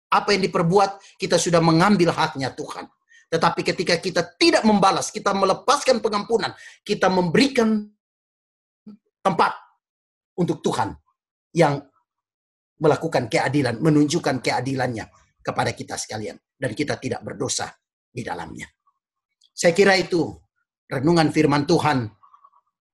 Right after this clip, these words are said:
dari tema yang sudah diberikan kepada kita. Supaya pemahaman ini akan menolong saudara dan saya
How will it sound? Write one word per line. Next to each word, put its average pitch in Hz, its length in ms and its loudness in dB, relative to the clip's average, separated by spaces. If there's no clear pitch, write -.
dari 147 240 0
tema 185 320 2
yang 143 240 2
sudah 151 320 0
diberikan 156 480 0
kepada 131 240 -2
kita. - 320 -8
Supaya 160 640 2
pemahaman 208 720 2
ini 220 160 4
akan 175 320 0
menolong 180 320 4
saudara 160 320 2
dan 135 160 -2
saya 123 320 -2